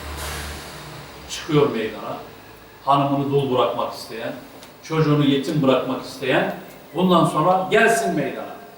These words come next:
İslam artık alenen yaşanacaktır diyerek böylece Peygamberimizin en büyük destekçisi oldu. Zaten o peygamberimizin bir duasıdır.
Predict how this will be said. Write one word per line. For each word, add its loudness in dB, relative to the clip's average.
İslam 0
artık 4
alenen 4
yaşanacaktır -12
diyerek -6
böylece 0
Peygamberimizin -6
en 4
büyük -4
destekçisi -4
oldu. -16
Zaten -2
o 4
peygamberimizin -2
bir -4
duasıdır. -8